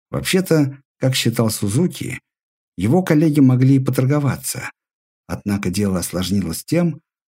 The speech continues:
что Като торопился заключить какой-либо контракт. Бедняга, ведя разгульную жизнь и ни в чём себе не отказывая,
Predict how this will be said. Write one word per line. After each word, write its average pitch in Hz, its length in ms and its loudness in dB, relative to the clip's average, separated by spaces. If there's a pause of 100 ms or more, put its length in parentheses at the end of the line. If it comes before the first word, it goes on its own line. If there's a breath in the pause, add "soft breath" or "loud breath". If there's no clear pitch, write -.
что - 260 -6
Като 160 320 0
торопился 127 540 0
заключить 107 600 -4 (300)
какой-либо 165 580 0
контракт. 131 680 -4 (1000)
Бедняга, 85 760 0 (460)
ведя 151 280 4
разгульную 151 540 4
жизнь 131 480 4
и 110 80 -2
ни 101 120 2
в - 60 -6
чём 120 180 2
себе 95 220 -2
не 90 80 0
отказывая, 104 760 -2